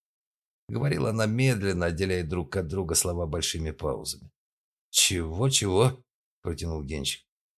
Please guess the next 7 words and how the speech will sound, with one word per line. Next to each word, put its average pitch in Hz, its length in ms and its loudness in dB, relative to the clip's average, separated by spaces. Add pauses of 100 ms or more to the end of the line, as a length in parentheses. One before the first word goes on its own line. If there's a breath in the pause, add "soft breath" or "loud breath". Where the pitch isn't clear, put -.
(140)
«Что - 220 0
вы 135 80 2
там 131 160 4
лопочете?» 131 720 2 (480)
«Ничего 117 340 2
не 85 100 0
понял». 71 380 -6